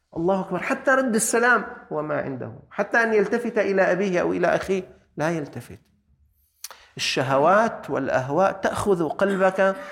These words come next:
عن هدف وجودك في هذه الحياة. إفراغك من دلوك في دلو أخيك.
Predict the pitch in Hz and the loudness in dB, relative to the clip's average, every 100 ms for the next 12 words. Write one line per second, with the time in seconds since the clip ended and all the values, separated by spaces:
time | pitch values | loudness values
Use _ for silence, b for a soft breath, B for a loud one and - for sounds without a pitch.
0 | B 147 156 139 180 196 180 160 131 135 | B 0 0 2 0 2 0 0 -2 0
1 | 175 175 165 156 135 127 123 139 135 135 | 2 2 0 0 -4 -4 -4 -2 -2 -4
2 | 127 127 - _ b b 113 104 98 95 | -6 -8 -16 _ b b -10 -8 -10 -10
3 | 117 - - _ _ _ _ _ _ _ | -14 -20 -20 _ _ _ _ _ _ _
4 | _ _ B B B B B 156 - 185 | _ _ B B B B B -4 0 2
5 | 208 202 196 160 151 147 160 151 - 123 | 4 4 4 4 2 2 2 0 -2 -4
6 | 113 120 120 - - 92 | -4 -4 -6 -8 -10 -14